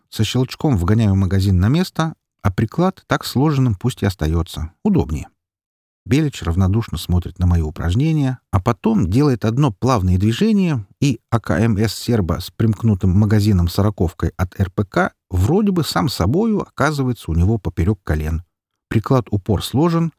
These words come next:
ствол в сторону кабины. Шелест и Жора со всей своей новенькой амуницией и законченной с отличием учёбкой сразу становятся похожи на пару ухоженных домашних спаниелей по соседству с матёрым волкодавом.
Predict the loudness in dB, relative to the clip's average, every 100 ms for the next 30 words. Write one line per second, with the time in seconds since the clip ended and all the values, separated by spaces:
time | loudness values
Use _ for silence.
0 | _ -6 0 0 -2 -4 -2 0 0 -4
1 | -6 -6 -8 -12 _ _ _ _ _ -6
2 | 0 2 0 0 2 2 2 0 -6 -8
3 | -2 -2 0 0 2 4 4 2 0 2
4 | 4 4 4 0 -4 -4 -2 -2 -2 -4
5 | 0 0 0 0 0 0 0 0 0 2
6 | 2 2 0 -2 0 -4 -6 _ _ -8
7 | -4 -2 -4 -4 0 0 -2 -8 -8 -2
8 | -2 -2 -4 -6 -4 -2 -2 -4 -4 -2
9 | 0 2 0 0 0 0 -2 -6 -4 0
10 | 2 2 2 -2 -4 -4 -2 0 -2 -4
11 | -6 -6 -2 -2 0 -2 -2 -2 -2 -2
12 | -2 -2 -6 -14